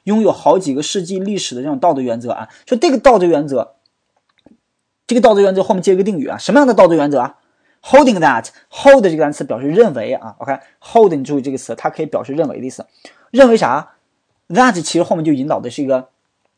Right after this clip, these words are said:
是一个宾语从句了啊。你现在可能还没学到宾语从句，但是你要知道它引导的是一个宾语从句，只要在动词后面，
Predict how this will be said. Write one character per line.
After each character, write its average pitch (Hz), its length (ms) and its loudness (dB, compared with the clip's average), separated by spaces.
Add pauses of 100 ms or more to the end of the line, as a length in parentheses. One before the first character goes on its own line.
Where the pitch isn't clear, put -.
(240)
是 - 140 -4
一 185 40 2
个 175 60 4
宾 208 160 -2
语 185 60 -4
从 - 180 -12
句 165 140 -6
了 147 80 -2
啊。 107 120 -10
你 117 100 -10
现 202 120 -6
在 196 80 -2
可 - 120 -12
能 143 80 -8
还 - 80 -6
没 165 80 -8
学 - 160 -10
到 160 120 2
宾 117 160 -8
语 113 40 -16
从 117 160 -18
句， 120 80 -10
但 160 120 -4
是 151 100 -12
你 131 100 -6
要 110 80 -4
知 180 120 -6
道 165 80 2
它 131 120 -6
引 123 120 -8
导 135 120 -6
的 - 40 -16
是 - 120 -18
一 - 20 -10
个 113 60 -12
宾 120 120 -10
语 113 40 -12
从 117 180 -16
句， 113 160 -12
只 - 140 -2
要 160 40 4
在 220 120 2
动 226 160 0
词 185 100 -8
后 202 100 2
面， 175 220 -2